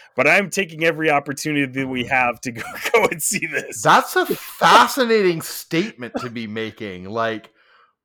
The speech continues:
Speaker 2: okay, all right, well, I,
Speaker 1: Right? I
Speaker 2: you know,
Speaker 1: know.
Speaker 2: whatever.
Speaker 1: I promise you, I was as shocked as you were just there right now when she said that. I was like, "Oh, okay then. Well, I guess we're going to Dune Part Two." <laughs> So
Speaker 2: I mean, I guess I'd,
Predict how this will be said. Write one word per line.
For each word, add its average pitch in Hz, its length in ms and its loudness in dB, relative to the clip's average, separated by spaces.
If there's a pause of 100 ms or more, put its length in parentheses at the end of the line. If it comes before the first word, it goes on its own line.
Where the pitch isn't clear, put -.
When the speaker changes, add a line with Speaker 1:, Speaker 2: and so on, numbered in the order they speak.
(760)
Speaker 2:
okay, 185 520 2 (460)
all 143 80 4
right, 190 280 6
well, 151 140 2
I, 165 120 6
Speaker 1:
Right? - 300 4
I 160 100 6
Speaker 2:
you 180 60 8
know, 220 240 10
Speaker 1:
know. - 20 4 (120)
Speaker 2:
whatever. 170 520 4 (140)
Speaker 1:
I 151 100 4
promise 175 480 0
you, 110 220 -4
I 131 160 -2
was 160 220 -2
as 131 140 -6
shocked 120 420 -4
as 101 180 -8
you 113 120 -6
were 101 460 -6
just 104 320 -6
there 92 240 -8
right 104 260 -4
now 98 260 -8
when 98 180 -8
she 101 160 -10
said 107 240 -4
that. 98 160 -4
I 110 60 -2
was 113 120 -4
like, 110 220 -2 (240)
"Oh, 131 420 -4 (260)
okay 294 380 -4
then. 131 260 -2
Well, 196 380 4
I 143 140 0
guess 131 360 -4
we're 214 120 -4
going 220 300 0
to 165 80 -2
Dune 170 420 -6
Part 214 340 -2
Two." 123 320 -4
<laughs> - 40 -10
So - 240 0 (420)
Speaker 2:
I 170 100 4
mean, 190 280 0
I 165 100 6
guess 190 300 4
I'd, 208 220 4